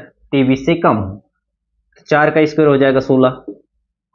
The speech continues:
और हमेशा छोटी संख्या लेना है, चार का स्क्वायर हो गया सोलह,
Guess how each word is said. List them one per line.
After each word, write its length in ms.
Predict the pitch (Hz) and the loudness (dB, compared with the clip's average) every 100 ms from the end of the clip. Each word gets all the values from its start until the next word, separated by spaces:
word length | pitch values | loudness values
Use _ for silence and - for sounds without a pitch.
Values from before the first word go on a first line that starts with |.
| _ _ _ _ | _ _ _ _
और 100 | 135 | -2
हमेशा 260 | 147 160 170 | 0 0 0
छोटी 260 | 170 165 | 0 0
संख्या 280 | 170 165 160 | 2 2 2
लेना 200 | 160 156 | 2 2
है, 160 | 156 156 | 0 -2
चार 380 | - _ 123 127 | -12 _ -6 -4
का 120 | 139 | -4
स्क्वायर 220 | 135 135 | -2 0
हो 80 | 127 | 2
गया 120 | 123 | 2
सोलह, 400 | 120 135 127 165 | 0 -2 -2 -4